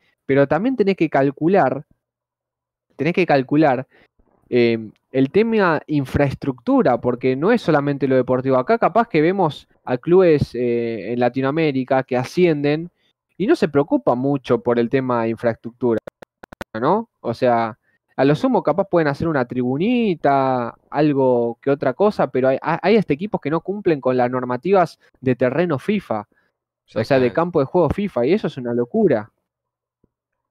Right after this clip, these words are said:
Speaker 2: Hay equipos con, con, en Argentina hay equipos con paredes atrás de los arcos, pero bueno,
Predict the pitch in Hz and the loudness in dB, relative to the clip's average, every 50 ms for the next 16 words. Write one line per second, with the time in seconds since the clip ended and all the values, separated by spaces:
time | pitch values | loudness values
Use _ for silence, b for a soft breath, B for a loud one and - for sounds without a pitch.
0 | _ _ _ _ _ 113 113 113 113 120 113 120 123 120 113 110 110 107 _ _ | _ _ _ _ _ -10 -8 -8 -8 -8 -8 -10 -12 -10 -10 -12 -12 -12 _ _
1 | _ - 110 110 104 104 95 104 107 104 104 104 101 107 - 113 113 117 135 139 | _ -14 -12 -12 -12 -12 -14 -16 -16 -14 -12 -12 -12 -10 -10 -10 -8 -4 -2 -2
2 | 135 123 113 110 123 117 117 113 - - 107 104 - 107 107 117 120 120 117 110 | -2 -2 -4 -6 -6 -8 -8 -8 -8 -10 -12 -8 -6 -6 -4 -2 -2 -4 -4 -6
3 | - - 107 107 113 113 107 104 107 110 - - 120 113 107 - - 98 - - | -8 -12 -12 -8 -8 -8 -8 -8 -10 -12 -10 -10 -10 -10 -10 -12 -18 -20 -18 -14
4 | 101 101 107 117 120 113 104 98 | -12 -10 -8 -8 -8 -8 -10 -12